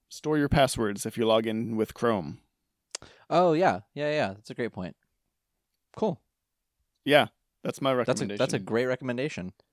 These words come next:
Speaker 1: Very important. Can
Speaker 2: Yeah.
Speaker 1: save your bacon.
Speaker 2: <laughs> Yeah. Back up your bacon.
Speaker 1: Back up your bacon, folks. Come on.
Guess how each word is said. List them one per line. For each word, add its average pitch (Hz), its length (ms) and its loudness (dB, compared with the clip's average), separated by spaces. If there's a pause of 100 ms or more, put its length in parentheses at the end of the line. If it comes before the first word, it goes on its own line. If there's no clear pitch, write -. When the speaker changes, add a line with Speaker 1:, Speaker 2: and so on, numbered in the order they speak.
(160)
Speaker 1:
Very 139 320 2
important. 127 440 0
Can 113 140 -4
Speaker 2:
Yeah. 117 260 0
Speaker 1:
save 127 280 2
your 127 100 2
bacon. 123 580 -2
Speaker 2:
<laughs> - 60 -20 (440)
Yeah. 135 120 2 (360)
Back 120 220 2
up - 120 -2
your 139 60 -6
bacon. 110 360 -4 (340)
Speaker 1:
Back 196 200 8
up - 120 2
your 392 100 6
bacon, 415 380 2
folks. - 420 -2
Come - 160 -4
on. 117 300 -2